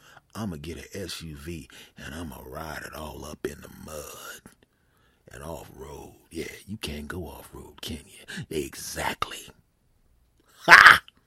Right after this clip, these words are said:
Thinking, trying to be slick. I hate car hoes. Tell me. Now, you, and, and people that are listening to me, I know this sounds weird, but don't tell, you need to go and check your cars.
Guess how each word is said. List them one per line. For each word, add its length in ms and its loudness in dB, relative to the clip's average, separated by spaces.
Thinking, 500 -8
trying 200 -4
to 80 -16
be 140 -12
slick. 400 -6
I 140 12
hate 260 10
car 360 12
hoes. 420 0
Tell 160 -4
me. 60 -18
Now, 100 0
you, 180 6
and, 360 6
and 100 6
people 160 10
that 140 10
are 40 10
listening 340 8
to 60 6
me, 220 6
I 80 10
know 100 12
this 160 12
sounds 380 8
weird, 260 8
but 100 4
don't 140 8
tell, 220 6
you 140 6
need 180 12
to 60 10
go 180 10
and 100 6
check 240 4
your 120 8
cars. 480 0